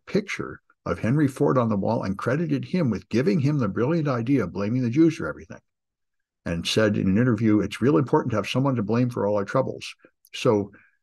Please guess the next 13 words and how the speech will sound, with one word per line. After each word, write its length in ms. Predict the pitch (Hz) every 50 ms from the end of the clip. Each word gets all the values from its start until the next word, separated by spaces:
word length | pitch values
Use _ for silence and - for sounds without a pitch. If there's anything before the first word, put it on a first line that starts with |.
| _ _ _ _ _ _ _ _ _ _ _
I 260 | - - - 107 143 190
was 240 | 226 147 - -
taught 420 | - - - - 71 - - - - - _ _ -
that 120 | - 85
America 460 | 87 82 87 101 117 127 120 - -
was 180 | 107 107 98 104
the 120 | - 107
good 260 | 95 87 101 113 131 131
guy 240 | 127 127 120 120
in 160 | 117 104 107 110
World 240 | 113 113 120 113 113
War 160 | 113 110 -
Two, 480 | - - - 117 120 123 127 127 123